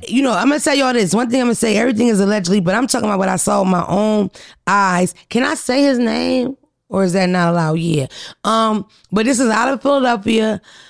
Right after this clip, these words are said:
Um, I can't even really tell y'all how to search for this shit, but how about this? Search Gen One Instagram name, I mean, I believe that information is on her Instagram. And also,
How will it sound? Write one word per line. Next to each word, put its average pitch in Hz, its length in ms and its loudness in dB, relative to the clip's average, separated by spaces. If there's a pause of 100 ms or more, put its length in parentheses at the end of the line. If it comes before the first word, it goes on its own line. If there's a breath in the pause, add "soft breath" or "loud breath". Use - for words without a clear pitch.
(280 loud breath)
Um, 208 300 0
I - 100 -2
can't 330 300 -2
even 285 240 0
really - 220 -2
tell 202 280 -2
y'all 160 220 -2
how 196 120 -2
to 170 120 -2
search - 580 -4
for 202 80 -4
this 214 160 0
shit, 220 180 -2
but 196 120 -4
how 277 80 -2
about - 180 -4
this? 208 180 0
Search - 260 0
Gen 220 240 -2
One 196 120 -2
Instagram 170 440 0
name, 165 160 2
I 165 40 2
mean, 170 140 2
I 202 80 -4
believe 202 240 0
that 185 120 0
information 180 600 -2
is 160 160 0
on 175 540 0 (320 loud breath)
her 156 60 -2
Instagram. 185 400 0
And 196 120 0
also, 240 500 -2